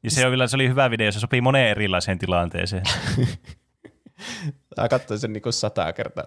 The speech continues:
Speaker 2: Penen pitäisi alkaa tekemään TikTokkeja.
Speaker 1: Mä just mietin, että pitäisikö perustaa tuplahyppy, tommonen shitpostaus TikTokki.
Speaker 2: Niin.
Speaker 1: Kun mä oon, niitä on hauskana tehdä noita shitpostauksia.
Speaker 2: On. Kantii katsoa sieltä Discordista, se on vaikea selittää, kun se on niin
Speaker 1: Niin.
Speaker 2: surrealistinen.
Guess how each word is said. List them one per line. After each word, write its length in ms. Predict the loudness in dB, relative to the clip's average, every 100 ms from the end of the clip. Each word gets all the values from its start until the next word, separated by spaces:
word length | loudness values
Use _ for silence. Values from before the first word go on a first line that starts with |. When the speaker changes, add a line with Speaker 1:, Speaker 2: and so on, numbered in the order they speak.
| -4
Speaker 2:
Penen 200 | -2 -2
pitäisi 260 | -2 -4
alkaa 160 | -2 -4
tekemään 340 | -6 -6 -6
TikTokkeja. 760 | -4 -6 -6 -8 -8 -8 -8 -6 -8 -10
Speaker 1:
Mä 160 | -2 0
just 240 | 0 0
mietin, 200 | 0 2
että 60 | 0
pitäisikö 220 | -2 -2
perustaa 320 | 0 0 0
tuplahyppy, 560 | 0 0 0 -2 -2 -2
tommonen 180 | -2 0
shitpostaus 760 | 0 -2 -2 -4 -2 -2 -2
TikTokki. 640 | -2 -4 -4 -4 -4 -6 -10 -4
Speaker 2:
Niin. 420 | 2 2 2 0
Speaker 1:
Kun 80 | 2
mä 120 | 2
oon, 120 | 0 -6 -6
niitä 320 | 0 2 4
on 40 |
hauskana 380 | 4 4 2 -4
tehdä 300 | 0 0 2
noita 180 | 0 -4
shitpostauksia. 840 | -4 -4 -4 -6 -2 -2 -2 -6 -8 _ _ _ _ -4
Speaker 2:
On. 320 | -2 -2 -4 -12 _ _ _ _ _ _ _ _ _ -4
Kantii 280 | -2 0 0
katsoa 240 | -2 -2
sieltä 300 | -4 0 0
Discordista, 580 | 0 -2 -2 -4 -6 -2
se 60 |
on 80 | 0
vaikea 320 | 2 0 0
selittää, 640 | -2 0 0 0 -2 -6 -6
kun 120 | -4
se 100 | -4
on 60 | -2
niin 200 | -2 -2 0
Speaker 1:
Niin. 240 | 0 2
Speaker 2:
surrealistinen. 1000 | 2 2 2 2 2 2 0 -6 -8 -8